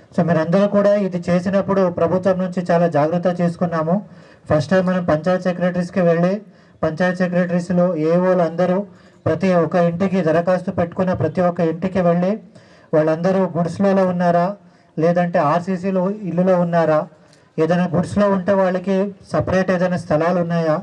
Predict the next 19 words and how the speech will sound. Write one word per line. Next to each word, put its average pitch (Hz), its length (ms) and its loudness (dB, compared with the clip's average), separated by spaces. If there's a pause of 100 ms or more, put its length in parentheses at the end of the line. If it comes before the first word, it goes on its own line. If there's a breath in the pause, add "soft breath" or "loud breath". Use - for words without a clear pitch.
(480 loud breath)
ఇవన్నీ 165 400 2
ఫస్ట్ 160 220 -2
టైమ్ 185 200 2
ఒకటి 180 260 0
వెరిఫికేషన్ 175 640 0
చేసుకున్నారు. 170 540 0 (760 loud breath)
ఈ - 20 0 (100)
వెరిఫికేషన్ 196 720 0
చేసిన 185 260 -2 (100)
తర్వాత 180 340 0 (720 loud breath)
రెండోసారి 190 580 0 (220)
ఇందిరమ్మ 175 360 0 (100)
ఇల్లు 180 200 2
కమిటీ 180 360 0
ద్వారా, 175 260 2 (140)
అలాగే 165 300 -2
ఎమ్మెల్యే 175 320 0
గారి 175 220 2
దగ్గర 170 260 0